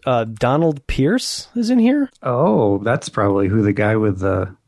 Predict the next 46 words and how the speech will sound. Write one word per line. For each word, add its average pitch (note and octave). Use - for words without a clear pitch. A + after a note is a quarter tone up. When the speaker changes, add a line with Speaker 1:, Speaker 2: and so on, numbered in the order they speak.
Speaker 1:
I, C#3
I -
think F#3
so. A#2+
I A#2
think E3+
that's F3
the C#3
blonde B2
guy G#2
who's, G#2
like, G#2
kind A#2
of A2+
Speaker 2:
Yeah. A2+
Speaker 1:
directing A#2+
the A2+
action. A2+
But C#3
that B3+
doesn't D#3
make D3+
any C3+
sense E3+
because, C3
as C3
we E3+
know D3+
in C3+
the B2
comics, C3
Donald C#3+
Pierce, C#3
uh, A2+
was A#2
a A2+
Hellfire D#3+
Club C3+
guy B2+
who A#2+
eventually B2
became, A#2+
like, A2+
a G#2+
robotic A2
Reaver A2